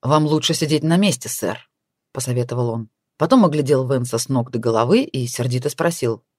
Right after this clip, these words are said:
«Вы табачный эксперт?» «Конечно, нет, дорогой мой», слащаво отозвался Венс.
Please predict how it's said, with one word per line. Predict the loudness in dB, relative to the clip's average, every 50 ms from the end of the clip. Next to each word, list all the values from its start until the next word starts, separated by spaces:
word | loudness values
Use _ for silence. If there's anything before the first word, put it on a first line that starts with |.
| _ _ _ _
«Вы | -4 0 0 0
табачный | 2 2 2 2 4 2 2 0 0 2 0 0
эксперт?» | 0 -4 2 2 2 2 2 -4 _ _ _ _ _ _ _ _ _ _ _ _ _ _ _ _
«Конечно, | 2 4 6 8 8 6 6 4 2 2
нет, | 2 2 0 -2 -4 -8 -16 -20 -20 _
дорогой | -4 0 2 4 4 4 2 2 0 0 0
мой», | 0 0 -2 -4 -4 -8 _ _ _ _ _ _
слащаво | -10 -6 -4 -4 -2 -2 -4 -4 -2 -2 -4
отозвался | -4 -4 -6 -4 -2 -4 -4 -2 -2 -2 -2
Венс. | 0 -2 -2 -4 -8 -14